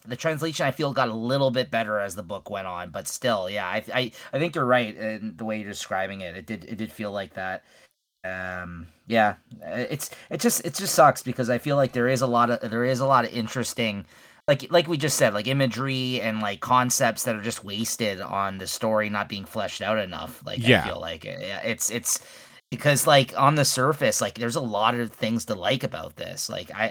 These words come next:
Speaker 1: I, I really dug the, the world, although we never really get to see, like, or spend too much <laughs> time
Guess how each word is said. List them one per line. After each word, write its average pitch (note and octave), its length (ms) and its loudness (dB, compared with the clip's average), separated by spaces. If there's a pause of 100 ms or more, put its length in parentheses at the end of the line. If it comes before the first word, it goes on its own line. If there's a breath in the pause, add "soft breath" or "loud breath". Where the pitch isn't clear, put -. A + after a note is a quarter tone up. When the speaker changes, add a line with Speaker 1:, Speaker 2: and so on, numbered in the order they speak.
(140)
Speaker 1:
I, G#2+ 240 -6
I G#2+ 100 -4
really G#2+ 300 -4
dug G2+ 420 -4 (300)
the, F#2+ 240 -12 (480 soft breath)
the D#3 100 12
world, C#3 640 12
although C#3+ 320 8
we C3+ 120 0
never C#3+ 280 4
really C#3 280 0
get C3 220 4
to B2+ 100 -2
see, B2+ 460 0
like, A2+ 240 -2
or B2 60 4
spend B2+ 340 2
too D3+ 100 -4
much C3 260 0
<laughs> - 0 -
time F3+ 220 6